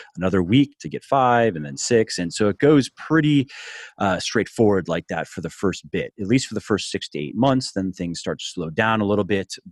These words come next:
But, um, so that's, that's the, the, the primary method of progression that I have in the program. And it, it was explained okay in the, in the second edition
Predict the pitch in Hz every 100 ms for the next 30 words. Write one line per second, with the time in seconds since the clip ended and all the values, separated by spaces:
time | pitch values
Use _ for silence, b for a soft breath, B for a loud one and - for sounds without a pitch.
0 | - 92 87 - - 98 90 85 80 -
1 | 87 120 127 - - 90 110 104 - -
2 | 95 90 85 85 80 92 90 82 76 -
3 | 92 - - 101 90 87 82 80 90 90
4 | - 90 78 - 82 - - 76 92 -
5 | 80 80 78 85 78 80 90 82 76 71
6 | - 139 123 123 120 117 B B B 107
7 | 101 98 92 92 - 113 104 _ - 131
8 | 156 151 - - 131 127 120 - 104 92
9 | - 92 73 71 - 98 90 107 92 87
10 | - 90 - 85 76 85 - 82 76